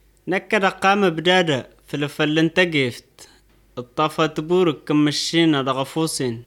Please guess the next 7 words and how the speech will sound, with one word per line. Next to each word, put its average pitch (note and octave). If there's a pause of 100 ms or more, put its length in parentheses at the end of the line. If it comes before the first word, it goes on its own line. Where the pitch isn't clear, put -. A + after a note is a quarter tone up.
(600)
الصغاوة G3+
الظلموس F#3+
فوسنا F#3+
تطلع F3+
قمشينا. E3+ (540)
الطواطر F3
وين؟ B2+